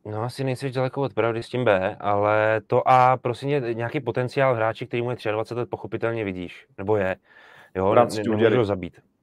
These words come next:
Speaker 1: Ano, ano, když se bavíme o Davidu Douděrovi a jeho produktivita v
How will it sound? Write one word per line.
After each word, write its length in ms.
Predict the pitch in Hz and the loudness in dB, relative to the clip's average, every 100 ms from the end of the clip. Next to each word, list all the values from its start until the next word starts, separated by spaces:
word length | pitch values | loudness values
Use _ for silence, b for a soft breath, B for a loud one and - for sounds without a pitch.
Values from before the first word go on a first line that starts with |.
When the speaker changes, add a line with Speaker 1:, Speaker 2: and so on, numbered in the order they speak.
| _ | _
Speaker 1:
Ano, 180 | 117 110 | -2 0
ano, 160 | 98 92 - | 0 -2 -8
když 120 | 90 | -8
se 60 | |
bavíme 180 | 101 104 | -6 -2
o 60 | 98 | -2
Davidu 220 | 101 104 | -2 -2
Douděrovi 500 | 101 95 98 101 107 - b b b | -4 -2 -2 0 -2 -4 b b b
a 400 | 98 98 95 98 - _ _ _ | 0 2 2 0 -4 _ _ _
jeho 180 | 101 120 | -2 0
produktivita 880 | 107 107 110 127 123 - 127 123 | 2 2 2 0 -2 2 2 2
v 60 | 107 | 0